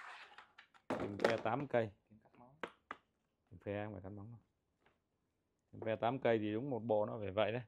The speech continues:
Speaker 1: Cong thẳng trong ngoài. Đó, đẹp quá hả? Đợt lùa nó làm đẹp thế. Kiểu một trăm năm xong tái sinh. Kiểu như là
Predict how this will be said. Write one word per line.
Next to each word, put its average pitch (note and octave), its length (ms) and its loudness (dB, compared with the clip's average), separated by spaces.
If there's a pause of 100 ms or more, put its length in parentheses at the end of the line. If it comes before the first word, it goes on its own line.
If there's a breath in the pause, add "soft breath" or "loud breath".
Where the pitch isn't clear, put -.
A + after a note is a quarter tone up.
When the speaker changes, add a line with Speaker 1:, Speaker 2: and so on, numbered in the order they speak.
(360)
Speaker 1:
Cong B2 200 2
thẳng F#2+ 220 -8
trong A#2+ 160 2
ngoài. G#2+ 300 6 (760)
Đó, A2+ 120 -18 (1700)
đẹp G2 160 -4
quá A2+ 120 -6
hả? G#2+ 80 -10 (1500)
Đợt F#2+ 180 -8 (100)
lùa F#2 200 -8 (440)
nó G2+ 80 -12
làm F2+ 200 -12
đẹp - 200 -16
thế. C#3+ 60 -10 (2000)
Kiểu F#2+ 120 -8
một F#2+ 220 -10
trăm G2+ 200 -2
năm G2 240 -6
xong G2+ 220 -10
tái G#2 160 -2
sinh. G#2 580 -8 (1800)
Kiểu G#2 160 -10
như F#2+ 160 -8
là F2+ 420 -8